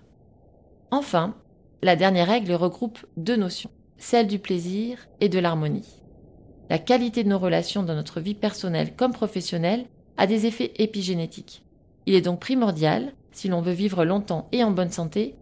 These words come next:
d'avoir des relations fluides avec autrui et d'avoir du plaisir à faire ce qu'on fait au quotidien.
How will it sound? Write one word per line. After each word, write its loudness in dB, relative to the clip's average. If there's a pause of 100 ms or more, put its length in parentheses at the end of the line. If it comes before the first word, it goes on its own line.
(280)
d'avoir 4
des 2
relations 0
fluides -2
avec 0
autrui -6 (160)
et -2
d'avoir 4
du -2
plaisir 0
à -4
faire -6
ce -12
qu'on -10
fait -10
au -2
quotidien. -10